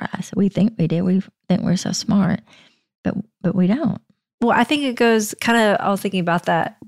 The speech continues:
Speaker 2: you know, that Thanksgiving episode that I didn't wanna record.
Speaker 1: <laughs> Yeah.
Speaker 2: <laughs> I was like, "Well, this is gonna be cliche." But it really has kinda stuck with me because I, I think there is so much to gratitude, even, like, thank you for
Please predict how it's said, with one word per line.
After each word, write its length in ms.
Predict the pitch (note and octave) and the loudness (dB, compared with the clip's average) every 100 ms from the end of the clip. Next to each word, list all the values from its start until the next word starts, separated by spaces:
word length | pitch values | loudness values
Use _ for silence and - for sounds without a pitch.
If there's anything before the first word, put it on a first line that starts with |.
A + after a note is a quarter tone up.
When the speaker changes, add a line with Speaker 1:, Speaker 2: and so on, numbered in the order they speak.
| _ | _
Speaker 2:
you 120 | G#3 G#3 | -2 0
know, 60 | |
that 120 | F#3 | 2
Thanksgiving 420 | F3 E3+ - E3+ - | 0 -2 -2 -4 -2
episode 460 | F3+ F3+ F#3 F3+ | -4 -2 0 2
that 100 | D#3 | 2
I 60 | D3+ | 2
didn't 220 | D#3+ D#3+ | 2 0
wanna 180 | D#3 D3+ | 0 -2
record. 400 | D3+ F3+ F#3 - | -2 -2 -2 2
Speaker 1:
<laughs> 60 | G3+ | 2
Yeah. 560 | G#3 A3 A#3+ A3 F#3 - | 6 6 8 8 6 4
Speaker 2:
<laughs> 560 | C#4+ F#3+ A3 G3+ - - - _ _ - - - - - | 4 6 6 4 2 -2 -20 _ _ -12 -6 -4 -4 -2
I 100 | C4 | 0
was 80 | F#3+ | 2
like, 140 | F3+ | 2
"Well, 200 | A3 C4 | 2 2
this 100 | B3 C4 | 2 0
is 60 | |
gonna 180 | G3+ F3 | 0 0
be 220 | E3 D#3 D#3 | 2 0 0
cliche." 540 | - F3 F3 D3+ F3 - - - - - | -2 -2 0 0 -2 -4 -18 -18 -20 -6
But 580 | G3 B3 A#3 G#3 F#3+ - _ - | -2 2 4 4 2 0 _ -2
it 180 | A3 | 0
really 340 | A#3 F4+ F#4 C4 | 2 2 2 0
has 960 | - A3 A#3 G3 F3+ F3+ F3+ - - _ _ _ _ - G#3 | 0 0 2 2 2 -2 -6 -12 -16 _ _ _ _ -14 -2
kinda 180 | G#3 F#3+ | 0 0
stuck 240 | - F#3 | 0 -4
with 180 | D4 - | -4 -2
me 120 | F3 | -2
because 360 | D#3+ E3+ F3 E3+ | -2 0 0 2
I, 180 | E3 A3+ - | 0 -2 -6
I 80 | E3+ | -6
think 540 | - G#3 G#3+ F#3+ - _ _ _ _ _ - | -2 -2 -2 -4 -12 _ _ _ _ _ -2
there 120 | F#3 - | 0 2
is 240 | F3+ F#3+ | 2 0
so 200 | - E3+ | 0 0
much 220 | D3+ - | 2 -2
to 60 | - | -4
gratitude, 500 | F3+ F#3+ F#3 - C#3+ | -2 2 2 0 -2
even, 240 | E3+ E3+ | 0 2
like, 220 | D3+ D3 - | 2 0 0
thank 240 | F#3 F#3 | 0 2
you 140 | F3+ D#3 | 0 0
for 580 | - D#3 D3+ C#3+ E3 | 0 0 0 0 -2